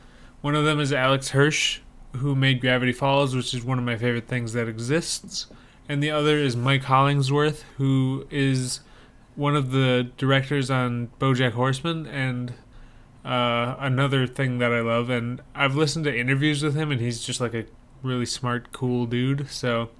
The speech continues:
all of those people combined created this animated show that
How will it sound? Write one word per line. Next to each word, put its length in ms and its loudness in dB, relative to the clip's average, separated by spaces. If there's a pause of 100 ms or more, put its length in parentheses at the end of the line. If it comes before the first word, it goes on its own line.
(320)
all 180 6
of 80 2
those 220 2
people 240 0
combined 680 2
created 420 0
this 200 -2
animated 580 -2
show 540 0 (960)
that 400 4